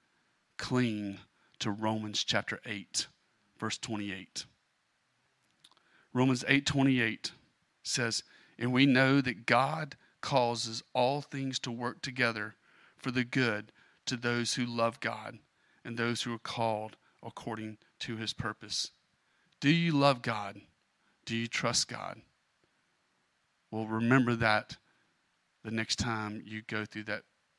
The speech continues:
time of uncertainty and doubt, that God is working out all things for our good and for His perfect plan,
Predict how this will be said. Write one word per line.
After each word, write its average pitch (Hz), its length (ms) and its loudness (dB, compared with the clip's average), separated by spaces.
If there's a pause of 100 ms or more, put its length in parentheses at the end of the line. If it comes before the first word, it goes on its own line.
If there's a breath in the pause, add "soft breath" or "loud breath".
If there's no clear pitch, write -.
(1000)
time 113 280 -6
of 110 100 -8
uncertainty 107 720 -8
and 104 160 -14
doubt, 104 380 -16 (540 soft breath)
that - 240 -10
God 120 480 -4
is 110 120 -12
working 107 520 -10
out 104 160 -14 (100)
all 110 400 -8
things 104 520 -12 (580)
for 113 320 -6
our 107 160 -6
good 101 320 -12
and 98 100 -18
for 120 380 -2
His 113 200 -6
perfect - 440 -10
plan, 104 440 -12